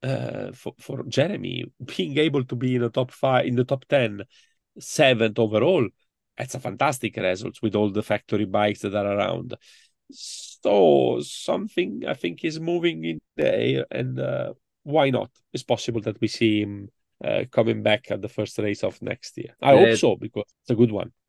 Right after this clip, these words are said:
Speaker 2: Yeah, it's an interesting, obviously he did that. He essentially missed half the season and just stepped back in, in Germany and, you know, straight into the top ten. And then he used that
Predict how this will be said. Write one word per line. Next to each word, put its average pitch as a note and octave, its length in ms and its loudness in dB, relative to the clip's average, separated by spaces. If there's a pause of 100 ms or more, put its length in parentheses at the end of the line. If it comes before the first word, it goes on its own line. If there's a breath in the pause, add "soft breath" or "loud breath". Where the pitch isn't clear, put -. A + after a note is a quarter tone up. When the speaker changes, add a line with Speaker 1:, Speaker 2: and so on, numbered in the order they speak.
(260)
Speaker 2:
Yeah, C3 200 8
it's B2+ 180 2
an C3 100 0
interesting, C#3 400 0
obviously C3+ 320 2
he A#2+ 80 2
did A#2+ 180 0
that. A2+ 120 2
He A#2 160 0
essentially B2+ 480 2
missed A2+ 240 -4
half A2+ 260 2
the - 60 -18
season A2+ 480 -2
and G2+ 140 -6
just G2 140 -12
stepped - 300 2
back G#2 240 4
in, G#2+ 80 2
in G2 160 -2
Germany G#2 500 2
and, F#2+ 220 -8 (180 soft breath)
you - 80 -6
know, G2 160 4
straight G#2+ 360 4
into G2+ 160 0
the F#2+ 100 -8
top - 300 2
ten. A2 160 2
And G#2 120 0
then G#2+ 120 0
he G#2+ 40 0
used A#2 340 0
that G#2 180 4